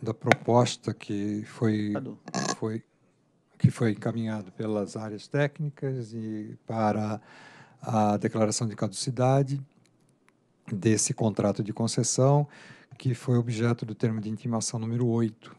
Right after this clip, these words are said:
Speaker 1: é, de dois mil e vinte e dois. E esse contrato, ele é composto pelas instalações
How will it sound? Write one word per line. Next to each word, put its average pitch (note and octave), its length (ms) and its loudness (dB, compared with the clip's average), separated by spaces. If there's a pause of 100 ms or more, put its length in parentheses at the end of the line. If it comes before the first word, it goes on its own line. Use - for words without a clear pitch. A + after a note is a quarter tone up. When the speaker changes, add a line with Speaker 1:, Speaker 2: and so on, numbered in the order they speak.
(140)
Speaker 1:
é, G2+ 600 -8
de G#2 100 -10
dois G#2 300 -4
mil G#2+ 220 -2
e G#2+ 40 -2
vinte A2+ 360 -6
e B2 40 -4
dois. - 460 -8 (580)
E G2+ 1080 0
esse A2 680 -2 (100)
contrato, A#2+ 760 0
ele A2 120 0
é - 20 -2
composto A2+ 480 -6
pelas A2 260 -4
instalações A2 920 -2